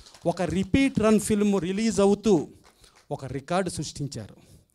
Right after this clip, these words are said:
ఇంకోటి ఏంటంటే బాలయ్య ఎప్పుడు కూడా ఈ రికార్డులు, రివార్డులు అవన్నీ పెద్ద పట్టించుకోడు. ఆయన పని ఆయన చేసుకుంటా పోతా ఉంటాడు. మొన్న లిమ్కా Book of World Records వాళ్ళు, వాళ్ళు వచ్చి, "సార్, ప్రపంచంలో ఇరవై సార్లు డ్యూయల్ రోల్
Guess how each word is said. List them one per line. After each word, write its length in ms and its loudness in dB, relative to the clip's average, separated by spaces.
ఇంకోటి 280 -4
ఏంటంటే 160 -6
బాలయ్య 320 -6
ఎప్పుడు 220 -8
కూడా 180 -4
ఈ 60 -4
రికార్డులు, 580 -6
రివార్డులు 520 -6
అవన్నీ 260 -8
పెద్ద 200 -8
పట్టించుకోడు. 500 -12
ఆయన 180 -6
పని 240 -6
ఆయన 120 -6
చేసుకుంటా 560 -4
పోతా 320 -6
ఉంటాడు. 420 -4
మొన్న 540 -6
లిమ్కా 320 0
Book 320 -2
of 40 -4
World 260 -4
Records 380 -8
వాళ్ళు, 180 -4
వాళ్ళు 540 -4
వచ్చి, 400 -6
"సార్, 280 -10
ప్రపంచంలో 680 -4
ఇరవై 640 -4
సార్లు 500 -6
డ్యూయల్ 400 -2
రోల్ 220 -2